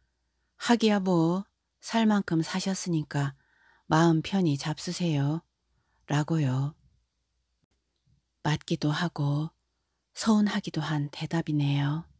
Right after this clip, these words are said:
괜히 전화를 했군요. 그런데 슬슬 화가 나네요. 살 만큼 사셨다니요.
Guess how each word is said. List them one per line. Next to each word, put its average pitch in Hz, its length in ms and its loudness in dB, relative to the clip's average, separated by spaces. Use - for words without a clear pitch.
괜히 147 480 2
전화를 151 400 -2
했군요. 156 720 -2
그런데 165 540 2
슬슬 165 640 -6
화가 269 400 0
나네요. 151 680 0
살 294 240 2
만큼 254 380 4
사셨다니요. 156 1000 -4